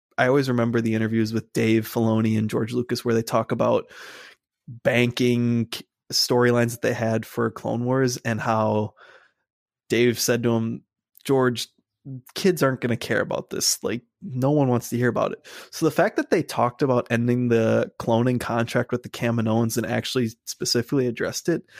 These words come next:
I was kinda like, "This is cool," because I didn't really know what they were gonna talk about. I thought it was just implied, but the fact that they flat out state it is interesting to me.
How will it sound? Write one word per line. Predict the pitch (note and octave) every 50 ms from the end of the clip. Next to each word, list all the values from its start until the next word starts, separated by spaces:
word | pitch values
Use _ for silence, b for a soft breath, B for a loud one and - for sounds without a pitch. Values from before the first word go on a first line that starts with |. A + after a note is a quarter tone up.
| B B B B -
I | C3+ D3+
was | E3 D#3+ C#3+
kinda | - G3 F#3+ F#3+ F3+
like, | D3+ C3+ -
"This | E3+ - -
is | F4 -
cool," | - - B3 A#3
because | G#3 C3 - D3 B2+
I | B2 B2
didn't | B2+ D#3 F#3 G3+ D#3+ - - - G#2+ G#3 - _ _ -
really | G2+ A#2 D3 D#3+ C3+
know | A2+ A#2 B2
what | C#3+ C#3
they | - B2+
were | A#2+
gonna | A#2+ A#2
talk | A#2 - - C#3 - -
about. | B2+ B2+
I |
thought | - - C#3 C#3
it | C3+ B2+
was | A#2+ A2+
just | - C3+ - - A#2
implied, | A2+ A2+ - - - B2+ B2+ A#2 A2+ A#2+ -
but | A2+ - - _ _
the | -
fact | - - A#2+ A#2+ -
that | E3 -
they | B2+ B2
flat | - - - A#2 B2 A#2 A#2+
out | B2 B2 A#2+ - - -
state | - - - - - A2 G2+ - D#3
it | F3+ F#3 F#3 - _ _ -
is | B2+ B2+ A#2 A2+ A2 - - _ _ _ _ _ _
interesting | D3 G3 A3 - - - - - - - -
to | -
me. | - - -